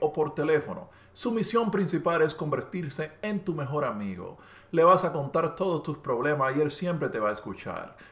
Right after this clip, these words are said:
Pero su misión número dos es asegurarse de que él sabe a qué te dedicas y lo que tú haces en el extranjero.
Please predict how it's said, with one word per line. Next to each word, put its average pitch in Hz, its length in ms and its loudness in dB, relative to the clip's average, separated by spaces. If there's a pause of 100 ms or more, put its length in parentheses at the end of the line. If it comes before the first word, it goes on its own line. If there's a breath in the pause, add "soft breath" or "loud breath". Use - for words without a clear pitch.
(120 loud breath)
Pero 175 180 4
su - 180 -2
misión 202 460 2
número 156 320 2
dos 131 460 -2 (280 loud breath)
es - 360 0
asegurarse 139 760 0
de 120 100 -2
que 123 200 -4
él 151 120 -4
sabe 170 540 2
a 123 200 -2
qué 185 180 -4
te 175 180 -4
dedicas 117 880 -6 (140)
y 156 100 0
lo 113 160 0
que 107 120 -6
tú 170 280 -4
haces 147 400 -2
en 92 80 -10
el 90 100 -10
extranjero. 87 680 -14